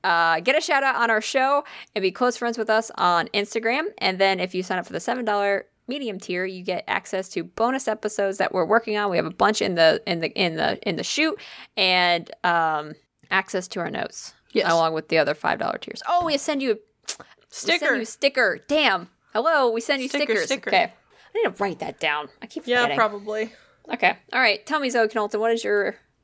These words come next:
Speaker 1: what's your thing?
Speaker 2: Okay, so this week I'm doing a pretty, pretty nifty place called the Congress Plaza Hotel.
Speaker 1: Where the fuck is that at?
Speaker 2: Chicago.
Speaker 1: Oh, okay, cool.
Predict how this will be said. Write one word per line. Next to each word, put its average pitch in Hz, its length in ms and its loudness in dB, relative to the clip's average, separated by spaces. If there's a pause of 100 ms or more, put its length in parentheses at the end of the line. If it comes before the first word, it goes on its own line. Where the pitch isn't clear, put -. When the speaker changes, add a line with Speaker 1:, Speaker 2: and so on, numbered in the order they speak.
(120)
Speaker 1:
what's - 160 -10
your 180 100 -6
thing? 165 300 -6 (280)
Speaker 2:
Okay, 233 360 2
so 214 460 4
this 247 260 0
week 226 320 -4
I'm 220 160 0
doing 214 400 2
a 190 320 2
pretty, 214 340 -2
pretty 220 220 -2
nifty 214 300 -2
place - 480 -2 (280)
called 202 360 2
the 190 80 -4
Congress 262 760 0
Plaza 226 600 4
Hotel. 208 680 -2 (360)
Speaker 1:
Where 285 140 4
the 190 120 2 (140)
fuck 269 200 4
is 240 120 -2
that 240 200 4
at? 165 300 4 (200)
Speaker 2:
Chicago. 208 600 2 (460)
Speaker 1:
Oh, 180 80 6
okay, 180 160 0
cool. - 260 -4